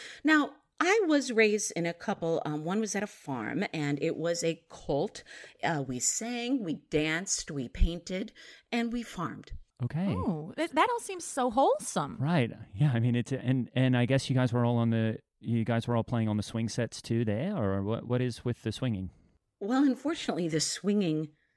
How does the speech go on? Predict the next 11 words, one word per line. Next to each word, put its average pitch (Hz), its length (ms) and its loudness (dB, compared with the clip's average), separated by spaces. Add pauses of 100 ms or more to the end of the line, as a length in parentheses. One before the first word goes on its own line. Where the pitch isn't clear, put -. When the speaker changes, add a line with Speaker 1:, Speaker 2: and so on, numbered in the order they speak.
(2500)
Speaker 1:
well, 156 240 -6
it 120 60 -6
was 131 200 -6
more 120 220 -4
of 110 80 -12
a 113 60 -8
rite 120 220 -2
of - 140 -10
passage. - 560 -6 (140)
Speaker 2:
Oh. 104 480 -2 (200)
Speaker 1:
The 147 340 -2